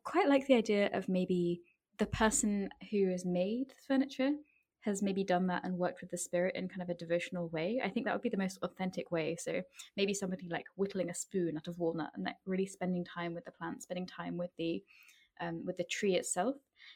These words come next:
to kind of understand what shape that spoon wants to be. I don't know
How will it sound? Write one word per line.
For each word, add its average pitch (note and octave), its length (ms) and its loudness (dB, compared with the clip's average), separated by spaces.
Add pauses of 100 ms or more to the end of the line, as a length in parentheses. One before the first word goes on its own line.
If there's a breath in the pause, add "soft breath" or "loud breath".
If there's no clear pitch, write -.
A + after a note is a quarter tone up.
(120)
to G#3+ 100 -4
kind A3 100 4
of G3 120 -4
understand F#3+ 640 0
what F#3 160 0
shape - 420 -2 (100)
that - 200 -4
spoon E3+ 460 -4
wants - 360 -10
to F#3 160 -16
be. - 300 -8 (140)
I A#3+ 80 10
don't C4+ 160 12
know C#4 280 12